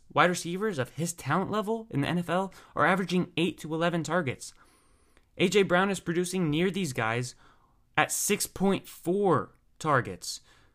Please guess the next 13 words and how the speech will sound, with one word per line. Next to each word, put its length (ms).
The 220
only 400
thing 260
missing 320
from 160
A 120
J 120
Brown 280
is 100
an 80
explosion 560
in 140
volume. 420